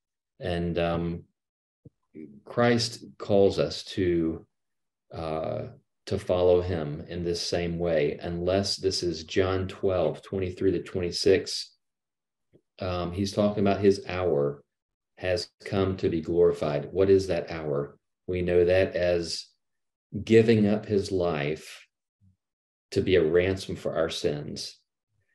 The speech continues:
And he said, he, he, it, it is the same idea that, uh, that, uh, Grace talked about. He says, "Truly, truly, I say unto you,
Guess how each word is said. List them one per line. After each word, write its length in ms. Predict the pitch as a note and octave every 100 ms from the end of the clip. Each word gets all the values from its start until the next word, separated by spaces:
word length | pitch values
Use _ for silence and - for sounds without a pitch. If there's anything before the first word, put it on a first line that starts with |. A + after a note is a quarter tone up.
| _ _ _
And 140 | F2+ F2+
he 200 | G#2 G#2
said, 520 | - G2 F#2 F2+ -
he, 380 | G2+ G#2 - - _ _ _ _ _ _ _
he, 380 | - G2+ G#2 G2
it, 360 | F#2+ E2 G2+ G2
it 60 | G#2+
is 140 | G2
the 80 | F2+
same 600 | F2 - G#2 G#2+ G2+ F#2+
idea 480 | F#2+ F2+ F2 G2 G2
that, 300 | F#2 E2 -
uh, 260 | F2 E2+ E2 -
that, 320 | E2+ E2+ -
uh, 360 | D#2 D2+ D2+ E2+ F#2+ _ _ _ _ _ _ _ _ _ - A2
Grace 400 | G2 G2 G#2+ G#2
talked 340 | - F2+ E2+
about. 420 | E2+ D#2+ D2+ D#2 - _ _ _ _ _ _
He 140 | -
says, 280 | F#2+ F#2+ F2 -
"Truly, 420 | - A#2+ A2+ G#2+
truly, 400 | G2+ A2 G2+ F#2+
I 80 | E2
say 300 | - G2 F#2
unto 260 | F2+ -
you, 500 | E2+ D#2 D2+ D2+ D2+